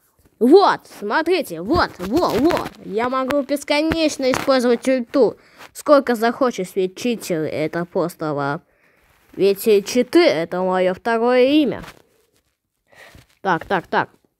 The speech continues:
Ну все, ну все, я пони-, вот это я понимаю. Читы — это мое второе имя. Так, все, робот вонючий, давай, пошел вон отсюда, пошел, пошел, я сказал, на тебе, все.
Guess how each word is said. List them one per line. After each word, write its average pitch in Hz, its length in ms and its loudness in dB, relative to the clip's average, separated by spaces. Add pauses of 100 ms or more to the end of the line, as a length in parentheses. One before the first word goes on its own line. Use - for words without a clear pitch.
(140)
Ну 202 120 -2
все, 208 380 2 (380)
ну 240 180 -4
все, 208 260 -6
я 139 180 -6
пони-, 220 360 0 (220)
вот 196 220 -2
это 277 200 4
я 254 180 4
понимаю. 208 540 0
Читы — 262 340 0
это 247 300 4
мое 202 340 0
второе 185 720 -2
имя. 185 360 -4 (1120)
Так, 226 240 4
все, 254 360 4
робот 196 260 2
вонючий, 240 520 2
давай, 220 280 2
пошел 277 440 2
вон 277 240 4
отсюда, 196 360 -2
пошел, 247 440 2
пошел, 240 420 0
я 262 120 2
сказал, 226 500 -4
на 233 400 0
тебе, 156 220 -6
все. - 580 -2